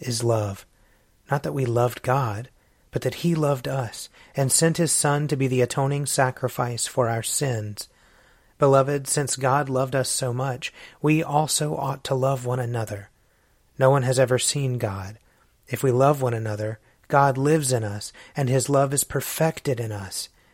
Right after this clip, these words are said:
By this we know that we abide in him and he in us, because he has given us of his Spirit. And we have seen and do testify that the Father has sent his Son as the Savior of the world.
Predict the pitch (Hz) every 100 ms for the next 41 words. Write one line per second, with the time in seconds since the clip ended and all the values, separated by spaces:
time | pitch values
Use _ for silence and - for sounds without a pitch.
0 | _ _ _ - 127 123 135 147 - -
1 | 147 139 127 127 127 131 131 131 123 120
2 | 123 123 117 110 135 135 139 107 104 139
3 | 143 135 113 117 123 107 - - _ _
4 | _ _ - 123 127 110 113 107 - 117
5 | 110 104 - - 135 110 117 - - 131
6 | 107 104 - _ _ _ _ _ _ _
7 | - 139 139 160 135 - 165 170 165 160
8 | 156 160 131 - - 113 104 - - -
9 | - - 143 135 151 147 165 147 135 -
10 | 156 147 131 - 147 147 135 117 - 139
11 | 139 123 120 110 110 139 131 104 107